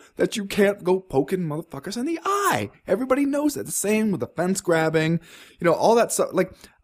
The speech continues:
it's to the point where we all know the rules. We all understand, like, what you can and can't do, and you're putting yourself in a situation that makes it possible for you to break the rules. Like, it's not something that you have no control of.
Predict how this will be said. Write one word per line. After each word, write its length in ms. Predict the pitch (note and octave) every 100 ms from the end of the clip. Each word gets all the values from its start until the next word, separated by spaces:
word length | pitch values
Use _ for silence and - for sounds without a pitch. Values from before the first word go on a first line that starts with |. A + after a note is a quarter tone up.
| _ _ _ _ _ _
it's 320 | F#3+ A3+ - - G1+ - _ _ _ _ -
to 120 | C4
the 80 | B3+
point 340 | B3+ B3+ A#3
where 480 | G3+ G3+ G3 F#3+ F#3 - _
we 240 | - D#3+ E3+
all 180 | G#3+
know 280 | B3 A3 G#3+
the 100 | A3
rules. 640 | F#3+ C#3+ B2 A2 D3 - - _ _ - -
We 120 | D#3
all 200 | G3 A3
understand, 680 | A3 G3+ - G3 F#3+ F#3+ D#3+
like, 200 | C#3+ -
what 160 | D#3+
you 80 | F3
can 420 | - D#3+ D#3+ E3
and 100 | D3
can't 280 | - D#3 C#3+
do, 300 | C3+ B2+ C#3
and 220 | C3 D#3+
you're 140 | F3 E3+
putting 340 | - A3+ A3
yourself 420 | G3 - E3+ D3
in 200 | - G3+
a 40 | F3+
situation 800 | D#3+ - C#3+ C#3 C3+ C3 B2 - _ -
that 300 | C3 - - _
makes 320 | C3+ D3+ D#3
it 100 | D3+
possible 440 | - D3 C#3+ B2 G#2
for 120 | A#2+
you 100 | G#2
to 80 | F#2
break 220 | G2 -
the 80 | F#2
rules. 340 | D#2 C#2+ -
Like, 140 | A#2+
it's 160 | B2+ -
not 320 | D#3+ E3 -
something 360 | - E3 D#3 D3
that 100 | B2+
you 120 | C3
have 140 | B2
no 200 | A#2 A2+
control 500 | A#2 G#2 - A#2+ F2
of. 160 | C#2+ -